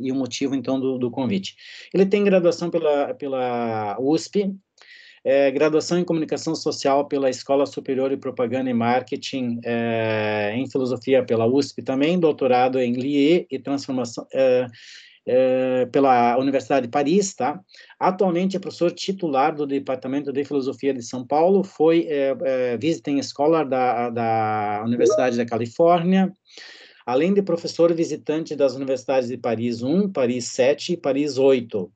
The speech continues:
Paris dez, Toulouse, Louvain, Stellenbosch, não sei se é Stellenbosch, não deve ser, e Essex. E foi responsável também de,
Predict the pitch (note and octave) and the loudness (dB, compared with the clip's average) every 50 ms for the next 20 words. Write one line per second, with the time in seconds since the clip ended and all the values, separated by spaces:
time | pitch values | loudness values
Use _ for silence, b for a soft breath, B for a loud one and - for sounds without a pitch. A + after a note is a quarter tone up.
0 | _ - G#2+ G2+ G#2 A2 A2+ A2+ A2 - - A2 G#2+ G#2+ G#2 A2+ C3 D#3 E3 D#3+ | _ -6 -6 -4 -2 -2 -2 -2 -4 -6 -4 -2 0 2 4 4 4 4 2 0
1 | - - - A#2+ A2+ B2+ D3+ D#3+ F3 D#3 C3 C3+ C3 B2+ A#2+ A2+ A2 A#2+ C3+ D#3 | -2 -4 -2 0 2 2 4 4 2 2 0 -2 -2 0 0 0 0 0 2 2
2 | F3+ F#3 F3+ F3 B B B B B B B B - - - - - C3+ C#3 D#3+ | 2 2 0 -2 B B B B B B B B -10 -8 -6 0 2 4 4 6
3 | F3 F3+ F#3 F#3 F3 D3 D#3 E3 F3 F3 E3 - - - - - - _ _ _ | 4 4 2 2 2 4 4 6 4 4 2 -2 -6 -8 -10 -14 -16 _ _ _
4 | _ _ _ _ _ _ _ _ _ _ _ - A#2 B2 A#2 - - C3+ A#2 A#2 | _ _ _ _ _ _ _ _ _ _ _ 2 2 2 2 0 -8 -8 -6 -6
5 | - B2 A#2 A2+ - - A2+ A2+ A#2+ A2+ G#2 A2 B2 C3 B2 - - G#2+ F#2+ F#2+ | -6 -6 -6 -6 -4 -2 -2 0 0 -2 -2 -2 -2 -2 -4 -6 -8 -6 -6 -6
6 | G2 F#2+ G2+ G#2+ G#2 - - D3 D3 C#3+ B B B B B B - C#3 D#3+ D#3+ | -4 -4 -4 -6 -4 0 0 0 0 0 B B B B B B 2 4 4 4
7 | D#3 - - B2 G2 - - - - B B B B B B B B B B - | 2 0 -2 -2 -2 -4 -8 -16 -18 B B B B B B B B B B -8
8 | C#3 C#3+ D3+ D#3 D#3+ D#3 D#3 - - F3+ G3 F#3 F#3 F#3+ F#3+ - F#3 F3 - - | -4 -2 0 2 2 2 0 2 2 2 4 4 4 0 0 -2 -2 -4 -2 0
9 | E3 E3 F3+ F#3 F#3+ F#3+ F3+ D#3 D3 D3+ E3 F3 E3 | 0 2 2 2 0 -2 -4 -4 -4 -4 -4 -4 -4